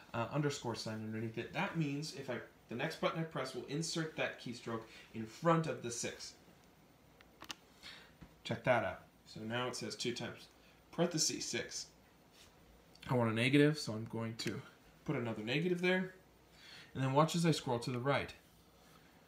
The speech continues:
It starts blinking with the black dot again. That means it's gonna go back to overwrite mode if I keep typing keystrokes. What I wanna do is I wanna insert, again, in this position, a close parenthesis.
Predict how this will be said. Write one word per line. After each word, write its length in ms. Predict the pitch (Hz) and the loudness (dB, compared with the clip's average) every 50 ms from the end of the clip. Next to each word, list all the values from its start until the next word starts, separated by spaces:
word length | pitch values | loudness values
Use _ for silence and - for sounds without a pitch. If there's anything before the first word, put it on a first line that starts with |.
| - - - - - - - - - | -20 -20 -20 -20 -20 -20 -20 -14 -10
It 60 | - | -4
starts 220 | - 120 120 117 | 0 0 0 0
blinking 420 | - - 131 131 127 135 135 127 123 | 0 -2 -4 -4 -2 -2 -2 -2 -2
with 100 | 117 - | -2 -2
the 60 | 113 | -4
black 340 | - 120 120 113 110 - - | -2 0 0 0 0 0 0
dot 240 | 151 151 160 160 - | 2 4 4 4 4
again. 200 | - 113 107 107 | 2 0 -2 -2
That 180 | 113 120 117 | -2 -4 -2
means 240 | 120 120 117 113 110 | -4 -4 -4 -4 -6
it's 100 | - - | -8 -8
gonna 180 | - 117 110 110 | -4 -4 -2 -2
go 100 | 113 110 | -2 0
back 220 | 110 104 104 - | -2 -2 -2 -4
to 80 | - - | -6 -4
overwrite 600 | - 143 156 151 151 139 123 113 110 - 110 117 | 0 0 2 2 2 2 2 2 0 -2 -4 -6
mode 180 | 110 107 104 107 | -6 -6 -6 -8
if 100 | - 107 | -8 -10
I 80 | 101 | -10
keep 260 | - - 120 110 - | -8 -6 -8 -8 -6
typing 380 | - - 110 98 - 104 104 104 | -6 -4 -4 -4 -4 -6 -8 -8
keystrokes. 720 | - - 160 156 - - - 104 85 - - - - - - - - - - - - - - - - | -4 0 2 2 2 0 -4 -4 -6 -6 -6 -10 -14 -16 -16 -18 -20 -20 -20 -20 -20 -20 -20 -16 -10
What 160 | - - - | -6 -2 0
I 120 | 123 160 | 2 4
wanna 240 | 185 160 139 123 113 | 4 4 4 2 0
do 260 | 107 107 107 110 135 | -2 -4 -2 -2 0
is 100 | 143 123 | 0 0
I 100 | 110 104 | -2 -2
wanna 180 | 104 107 104 - - | -4 -6 -6 0 4
insert, 500 | 147 180 170 - - - 110 143 - - - - - - - - - - - - - - - - - - - - - - | 4 4 4 4 2 0 -2 -2 -4 -6 -12 -16 -20 -20 -20 -20 -20 -20 -20 -20 -20 -20 -20 -18 -18 -16 -16 -16 -12 -8
again, 520 | 107 110 127 147 165 143 117 123 147 151 - - | -2 4 6 6 6 6 4 2 -2 -2 -4 -4
in 140 | 113 113 110 | -6 -4 0
this 160 | 131 180 - | 0 -2 -2
position, 580 | - - 117 110 107 107 - 156 165 185 175 - - - - - - - - - - - - - - - - - - - - - - - - - - - - - - - - | -2 -4 -4 -2 -2 0 2 2 2 2 2 -2 -6 -16 -20 -20 -20 -20 -20 -20 -20 -20 -20 -20 -20 -20 -20 -20 -20 -20 -20 -20 -20 -20 -20 -20 -20 -20 -20 -20 -10 -4 -4
a 60 | - | -4
close 320 | - - 123 127 131 127 - | -2 0 2 2 2 2 0
parenthesis. 460 | - 110 98 - - - - 165 | -2 -4 -4 -4 -6 -8 -10 -10